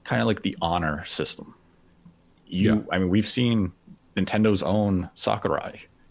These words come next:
Speaker 1: He's gone to the gym and passed out from exhaustion 'cause he's working on Smash Brothers. Now,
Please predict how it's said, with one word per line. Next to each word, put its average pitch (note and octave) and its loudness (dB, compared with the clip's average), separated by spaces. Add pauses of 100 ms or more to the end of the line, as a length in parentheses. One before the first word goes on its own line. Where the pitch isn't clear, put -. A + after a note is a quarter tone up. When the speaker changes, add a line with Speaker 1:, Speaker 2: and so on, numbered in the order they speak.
Speaker 1:
He's F#2 -2
gone G#2 0
to G#2+ -4
the G#2 2
gym F#2 0
and D2+ -6
passed F2 -4
out F#2 -4
from F2+ -4
exhaustion D2+ -6 (540)
'cause F2+ -4
he's E2 -4
working F2 0
on G#2 0
Smash C#3 -2
Brothers. D2+ 0
Now, F2 -2